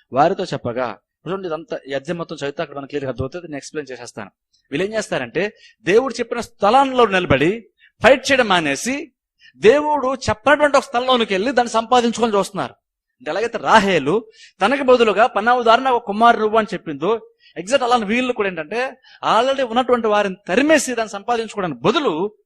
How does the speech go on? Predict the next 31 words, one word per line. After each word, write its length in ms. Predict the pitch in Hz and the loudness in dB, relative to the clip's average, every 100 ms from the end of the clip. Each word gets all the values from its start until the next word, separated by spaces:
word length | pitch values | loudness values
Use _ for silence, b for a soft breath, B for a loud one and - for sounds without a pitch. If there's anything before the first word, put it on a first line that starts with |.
| _ _ _ | _ _ _
దానికి 460 | - 196 311 311 247 | 0 4 4 4 0
బదులు 440 | 214 208 294 294 | 0 0 -2 -4
అలాగే 520 | - 214 269 294 294 269 | -2 2 2 2 -2 -4
ఇంకొక 260 | 247 247 | -2 -4
స్థలం 320 | 220 - 214 | -4 -4 -2
ఏదైనా 240 | 220 208 208 | -2 -4 -6
మనకి 440 | 196 196 254 254 _ _ _ _ | -8 -8 -12 -16 _ _ _ _
దొరుకుద్దేమో, 600 | 139 180 180 170 180 170 185 | -4 -2 -2 -8 -8 -8 -6
దాన్ని 240 | 190 180 | -4 -4
సంపాదించుకుందాం 840 | 165 160 180 160 160 151 147 135 | -6 -2 -4 -4 -8 -8 -6 -6
అనుకున్నారు. 400 | 123 127 117 107 _ _ _ _ _ _ _ _ _ _ _ _ _ _ _ | -10 -18 -16 -16 _ _ _ _ _ _ _ _ _ _ _ _ _ _ _
ఇప్పుడు 180 | - 120 | -14 -8
అది 140 | 143 | -6
రాహేల్ 260 | 117 135 170 | -4 -2 -2
దగ్గర 140 | 175 | -2
స్టార్ట్ 280 | 156 143 131 | -4 -4 -4
అయింది, 180 | 131 135 | -6 -8
అక్కడ 220 | 135 170 | -10 -10
తాగలేదు. 520 | 175 160 170 139 92 _ _ _ _ _ _ _ - | -4 -4 -2 -8 -10 _ _ _ _ _ _ _ -16
అందుకంటాను, 500 | 131 180 175 160 113 _ b b | -12 -10 -8 -10 -12 _ b b
ఈ 40 | |
రోజుల్లో 440 | 117 135 175 165 165 | -12 -12 -10 -10 -10
మనం 220 | 135 127 | -10 -10
ఎలా 140 | 139 | -6
ఉంటున్నామో 540 | 165 151 143 123 131 180 | -6 -8 -10 -10 -8 -8
మన 160 | 151 | -8
తర్వాత 300 | 139 131 147 | -8 -8 -6
తరం 140 | 151 139 | -8 -8
అలాగనే 500 | 135 139 139 156 214 _ _ _ _ | -6 -6 -6 -10 -10 _ _ _ _
ఉంటుంది. 120 | 120 | -8
అందుకనే 600 | 135 190 190 156 175 226 | -6 -6 -6 -8 -8 -10